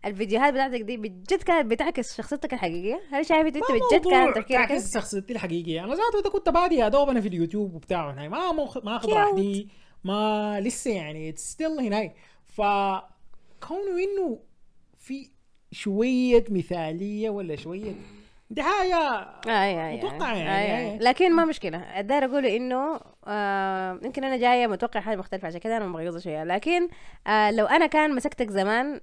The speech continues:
Speaker 1: آه، وأنت ما قاعد تعمل فيديو، يعني، على أرض الواقع، وسألتك، آه، هل كان رد-، يعني، انطباعاتك عن الموضوع ده نفسها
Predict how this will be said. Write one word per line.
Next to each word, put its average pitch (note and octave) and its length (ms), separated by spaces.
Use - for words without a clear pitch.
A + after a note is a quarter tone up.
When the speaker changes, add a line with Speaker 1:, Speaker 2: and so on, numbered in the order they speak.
Speaker 1:
آه، E3+ 560
وأنت A3 220
ما B3 240
قاعد G#3 140
تعمل F#3+ 280
فيديو، D#3 240
يعني، E3 480
على E3 140
أرض F3 140
الواقع، F#3+ 380
وسألتك، G3 480
آه، E3 40
هل A#3+ 340
كان B3+ 480
رد-، F#3 460
يعني، F3 800
انطباعاتك G3 580
عن F#3+ 160
الموضوع F#3+ 260
ده A#3 200
نفسها C4 420